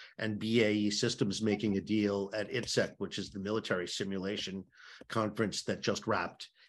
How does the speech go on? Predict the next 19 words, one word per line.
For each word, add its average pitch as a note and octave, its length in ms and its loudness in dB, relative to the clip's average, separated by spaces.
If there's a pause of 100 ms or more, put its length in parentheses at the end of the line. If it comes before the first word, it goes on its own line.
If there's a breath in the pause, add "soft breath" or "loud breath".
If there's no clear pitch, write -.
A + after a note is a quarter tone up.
(120 soft breath)
in A2+ 120 2
Orlando. G#2+ 600 6
And G#2 80 -2
Roni A2 200 0
said, G#2 200 2
"Oh, D3 140 6
you're A2+ 160 4
really A2+ 360 4
into G#2+ 220 -2
Red G2 240 0
six," - 380 0
'cause G2+ 200 -6
I F2+ 80 -2
dropped F#2+ 320 -2
this - 200 -6
feature A#2 400 -4
about F2+ 260 -6
how G2+ 160 0
I F#2 260 -2